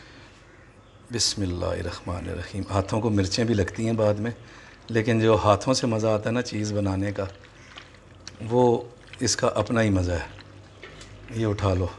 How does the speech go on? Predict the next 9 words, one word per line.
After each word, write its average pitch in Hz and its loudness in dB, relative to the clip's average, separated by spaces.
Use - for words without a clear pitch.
साथ 139 4
मेरे 147 4
helper 107 0
बड़े 107 2
होते 95 0
हैं 120 2
माशाल्लाह, 107 -2
हैं 104 4
जी। 127 2